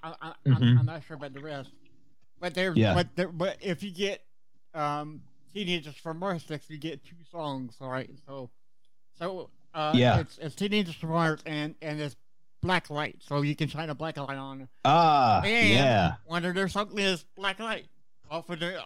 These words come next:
Speaker 1: of the
Speaker 2: Yes.
Speaker 1: American Psycho record, right?
Speaker 2: Right? Off American Psycho that, uh, Doctor Chud played drums for.
Speaker 1: Yes.
Speaker 2: There's some Misfits era songs that he has, uh, sticks for that he didn't.
Speaker 1: Nothing.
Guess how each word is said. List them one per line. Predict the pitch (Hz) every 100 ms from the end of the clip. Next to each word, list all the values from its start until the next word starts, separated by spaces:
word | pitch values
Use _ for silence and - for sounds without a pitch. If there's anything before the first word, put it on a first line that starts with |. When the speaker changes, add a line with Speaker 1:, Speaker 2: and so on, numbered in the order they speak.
| 69 -
Speaker 1:
of |
the | 165
Speaker 2:
Yes. | 190 127 95
Speaker 1:
American | 165 165 170
Psycho | 208 208 147 135 131
record, | 139 123 131 151
right? | 185 - - - - - - - - - - - -
Speaker 2:
Right? | 107 147 - - - -
Off | 107
American | 107 110 113 120
Psycho | 117 127 135 135 139
that, | 113 107
uh, | 117 110
Doctor | 107 131 113
Chud | - 127 113
played | 139 143
drums | 156 208 170
for. | - 160 - -
Speaker 1:
Yes. | - 156 139 -
Speaker 2:
There's | 143 117
some | 165 170 160 160 156
Misfits | 156 - 165 -
era | 151 143 123
songs | 139 135 127 120
that | 123 117
he | 117 127
has, | 117 123 113 104
uh, | 107 101 98
sticks | 98 135 120 -
for | 113 110
that | 101 104
he | - 123 107 - 117
didn't. | 127 117 110 104
Speaker 1:
Nothing. | 95 -